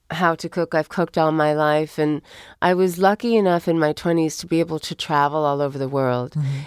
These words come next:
Speaker 1: and mostly live in Europe, which is where I really learned about European cooking technique. You know, what is the difference between a brunoise and a julienne?
Speaker 2: Mm-hmm.
Speaker 1: You know, what does it mean to, you know, sous vide something or, or not?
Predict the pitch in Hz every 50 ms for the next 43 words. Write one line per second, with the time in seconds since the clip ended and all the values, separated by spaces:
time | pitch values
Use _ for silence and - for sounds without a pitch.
0 | - - - 160 160 160 156 160 160 165 175 170 - 185 175 160 160 156 147 151
1 | 147 147 147 147 143 135 127 120 117 - - 151 156 - - 160 156 165 160 165
2 | 160 165 165 165 - 151 151 147 156 156 160 165 160 151 156 151 151 156 156 156
3 | 151 - 147 139 139 135 - - 147 147 143 139 - - 151 139 143 135 156 143
4 | - 139 135 139 - - 139 - - 135 127 127 135 - - 147 135 127 139 143
5 | 147 156 143 - 143 - 151 - - 143 - - - - - 151 143 147 143 143
6 | - - - - - - _ - 160 156 151 156 151 147 143 143 143 143 135 143
7 | 143 139 139 131 - 147 143 139 143 135 127 123 117 107 110 110 - - 143 147
8 | 156 143 139 131 131 135 147 147 - 147 147 143 151 143 113 147 143 139 139 139
9 | 131 - - 147 135 131 127 131 131 123 - 131 139 127 123 131 - - - 147
10 | 139 135 135 131 127 - - 131 123 123 - 123 127 123 120 120 123 120 117 123
11 | 123 - - _ - 127 127 127 123 113 110 107 90